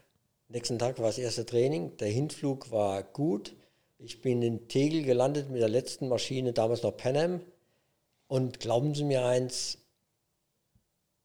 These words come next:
es war auf dem Flughafen gar nichts mehr los. Das war dann so abends so dreiundzwanzig Uhr.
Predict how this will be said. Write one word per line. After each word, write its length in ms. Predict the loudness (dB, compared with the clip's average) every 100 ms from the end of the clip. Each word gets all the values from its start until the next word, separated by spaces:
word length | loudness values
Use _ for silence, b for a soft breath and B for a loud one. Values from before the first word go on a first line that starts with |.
| _
es 200 | 2 2
war 100 | 2
auf 100 | -2
dem 100 | -4
Flughafen 580 | -4 -4 -2 -2 -2 -2
gar 160 | -2 -2
nichts 160 | 0
mehr 100 | 0
los. 220 | 0 -2 -2
Das 180 | -4
war 80 | -2
dann 160 | -2 -2
so 100 | -4
abends 300 | -4 -6 -4
so 100 | -6
dreiundzwanzig 760 | -4 -6 -6 -4 -4 -6 -8
Uhr. 220 | -6 -6